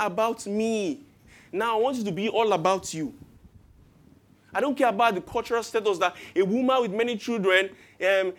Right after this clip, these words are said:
is the one that is prominent, is the one that is a hero. Oh, I don't care about his emotional status. Now I'm looking for the spiritual, I'm thinking of the theological. You know, see, women in those days, sometimes they remember, and this was what Em-, Anna was connecting to. Many commentators say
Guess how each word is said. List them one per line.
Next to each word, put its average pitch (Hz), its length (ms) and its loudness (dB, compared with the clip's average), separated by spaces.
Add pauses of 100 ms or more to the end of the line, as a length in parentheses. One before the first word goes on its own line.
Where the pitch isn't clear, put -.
is 185 140 -2
the 208 80 0
one 240 420 6
that 196 160 8
is 190 180 2
prominent, 226 460 2
is 170 80 -4
the 175 60 0
one 214 180 4
that 202 100 6
is 175 100 0
a 170 60 6
hero. 190 400 2 (220)
Oh, 202 80 6
I 208 100 8
don't 247 200 2
care 233 100 4
about 220 200 6
his 190 120 -2
emotional 226 600 -2
status. 180 580 -6 (300)
Now 233 260 6
I'm 208 140 2
looking 277 400 0
for 240 160 0
the 190 80 -2
spiritual, 226 480 -4
I'm 185 140 -4
thinking 254 260 -4
of 226 100 4
the 185 60 -10
theological. 208 560 -2
You 208 80 -4
know, 254 100 -2
see, 247 180 -2
women 247 440 2
in 220 80 -2
those 247 180 -2
days, 208 240 -2
sometimes 254 520 -2
they 214 60 2
remember, 220 540 2 (160)
and 202 160 0
this 262 80 -2
was 233 160 0
what 247 180 6
Em-, 233 220 0 (240)
Anna 247 180 0
was 208 140 -2
connecting 208 440 -4
to. 180 140 -6 (300)
Many 233 160 2
commentators 202 580 0
say 185 220 0